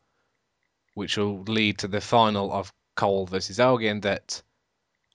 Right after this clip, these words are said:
absolutely everyone predicted when this tournament started. So that's kind of disappointing in a way that it has just gone exactly how everyone thought it would.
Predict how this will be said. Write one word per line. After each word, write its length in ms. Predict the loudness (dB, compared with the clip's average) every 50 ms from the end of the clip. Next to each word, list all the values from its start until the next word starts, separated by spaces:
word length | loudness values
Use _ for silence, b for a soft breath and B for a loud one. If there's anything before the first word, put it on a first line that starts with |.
| _ _ _ _ _ _
absolutely 540 | -4 -4 -2 -4 -6 -4 -4 -6 -4 -4 -2 -2
everyone 380 | -2 -2 -2 -4 -4 -4 -6
predicted 480 | -6 -6 -6 -6 -8 -10 -10 -12 -8 -6
when 160 | -6 -6 -6
this 140 | -6 -8 -10
tournament 460 | -10 -10 -8 -8 -8 -8 -10 -8 -8
started. 540 | -8 -6 -6 -8 -8 -8 -12 -16 -18 -16 -14
So 320 | -16 -14 -14 -14 -16 -16 -20 _ _ _ _ _ _ _ _ _ _ _ _ _ _ _ _ _ _ _ _ _ _ _ _
that's 200 | 2 2 2 2
kind 200 | 0 0 2 2 2
of 60 | 0
disappointing 760 | -2 -4 -6 -6 -4 -2 -2 -2 -2 -2 -6 -6 -8 -8 -10 -12
in 140 | -8 -4 -4
a 60 | -2
way 320 | 0 2 2 2 2 0 -2
that 180 | -4 -4 -2
it 160 | -2 -6 -6 -10 _ _ _ _
has 300 | -10 -4 -4 -4 -4 -4
just 300 | -8 -10 -10 -10 -10 -8
gone 200 | -4 -2 -2 -2
exactly 640 | -2 -4 -6 -8 -2 -2 -2 -2 -2 _ -10 -10 -8
how 200 | -6 -4 -4 -4
everyone 440 | -4 -6 -6 -6 -6 -6 -6 -8 -10
thought 300 | -10 -8 -6 -4 -4 -4
it 100 | -6 -6
would. 320 | -4 -4 -4 -4 -6 -8